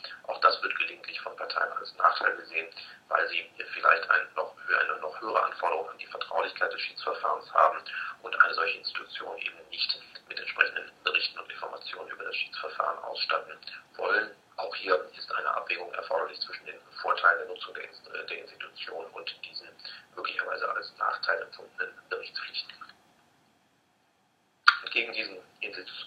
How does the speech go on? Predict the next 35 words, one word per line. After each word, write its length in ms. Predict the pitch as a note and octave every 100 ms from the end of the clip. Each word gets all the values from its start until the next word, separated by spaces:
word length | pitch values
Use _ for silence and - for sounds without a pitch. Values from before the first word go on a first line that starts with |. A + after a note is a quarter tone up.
| -
institutionell 640 | - - - - - B2
administrierten 640 | - - - - - - -
Verfahren 460 | F#2 F#2+ F#2+ F#2+ -
können 220 | A2 -
die 80 | -
Parteien 380 | F#2 - F2+
natürlich 400 | F2 - F2 F2 -
auch 100 | E2+
das 120 | F2+
Schiedsverfahren 680 | - - - - F2 E2+ -
ad 200 | F#2+ -
hoc, 300 | G#2+ - - -
also 420 | E2+ E2+ E2+ -
durch 220 | - - - -
eigene 300 | F#2+ F#2+ -
Vereinbarung 580 | F#2 F2+ F#2 F2+ E2+ -
und 100 | - -
ohne 300 | F2+ A#2+ A#2+ - -
Bezugnahme 600 | - - - F2 F#2 E2+
auf 200 | F2+ -
eine 220 | - -
Institution 680 | - - - - - E2 E2+ D#2 - -
durchführen. 720 | F2 - - - - - - - _
Dann 200 | - -
gilt, 320 | - - G#2+ -
wie 140 | F#2+
wir 260 | F2+ E2+ - -
ebenfalls 520 | - - G#2 - - -
bereits 280 | - F#2 -
zuvor 340 | - - E2+
gesehen 340 | - - F2+ -
haben, 220 | F2 -
jedenfalls 380 | E2+ - - -
bei 180 | - -
einer 200 | -